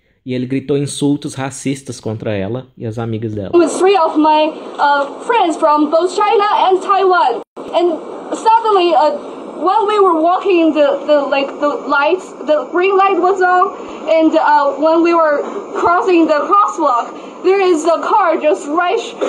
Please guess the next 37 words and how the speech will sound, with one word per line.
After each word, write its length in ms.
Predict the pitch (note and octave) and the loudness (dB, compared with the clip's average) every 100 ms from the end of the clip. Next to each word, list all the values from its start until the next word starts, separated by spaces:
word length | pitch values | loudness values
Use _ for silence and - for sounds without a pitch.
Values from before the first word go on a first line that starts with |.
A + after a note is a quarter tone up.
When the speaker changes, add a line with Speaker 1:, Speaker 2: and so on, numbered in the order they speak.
| - - | -6 -4
Speaker 2:
like, 180 | D#4 D#4 - - | -2 -2 -4 -6
rushed 420 | C#4+ F4+ F#4+ - - | 0 2 0 -2 -4
through 300 | F4+ G#4+ F#4+ | 0 2 2
us, 360 | D4+ D4 C#4+ | 2 0 -4
driven 400 | - F4+ F4 E4 | -4 -2 0 0
by 180 | D#4 D4 D4 | 2 2 2
an 240 | D4 D#4 D4 - - D#4+ - | 0 0 -2 -6 -2 0 2
African 420 | F4+ F#4 E4 E4+ | 0 2 2 2
American 760 | D4+ D#4 D#4+ F4+ C#4 - - | 2 2 2 0 -2 -8 -8
shouting 420 | - E4 G4+ E4 D4+ | 0 2 4 2 2
that, 280 | D4 C#4+ - - - | 2 0 -6 -14 -2
"Go, 220 | F#4 E4+ - - | 0 0 -2 -2
go 240 | - G4+ | 2 2
back 280 | F#4+ F4 - | 4 2 0
to 120 | - | 2
your 200 | F4+ F4 - | 4 4 4
home," 380 | A4+ F#4+ - | 4 2 0
like, 180 | - C#4 - - - | -2 -2 -4 -12 -4
"Go 180 | - G#4 - G#4 | 0 0 2 0
back 260 | F#4 F#4+ F#4+ | 2 0 0
from 340 | F#4 F4+ E4 E4 | 0 0 2 2
where 180 | F4+ | 4
you 180 | F#4 F4 | 4 4
are 160 | F4 F#4 | 2 0
from." 640 | B4 B4 F4 A#3 - - - - | 2 2 2 0 -6 -16 -18 -8
Something 360 | - F#4+ F#4+ F#4 | -2 0 2 4
like 220 | F4+ F#4 | 4 2
that, 160 | D4 C4 | 2 2
I 160 | C4+ D4 | 2 2
don't 280 | E4 E4 - | 2 0 0
remember 360 | D#4+ D#4+ E4 | 2 2 4
exactly. 640 | D#4+ C#4+ - F4 G4 D#4+ G#3 - - | 2 0 0 0 0 0 -2 -4 -2
And 160 | E4 D#4 | 0 2
then 260 | G#4+ G4 D#4+ - | 2 2 0 0
a, 100 | G3 - - - | -2 -2 -6 -4
a 40 | C#4+ | -2
car, 440 | - F#4 D#4 C4+ | 2 2 2 -2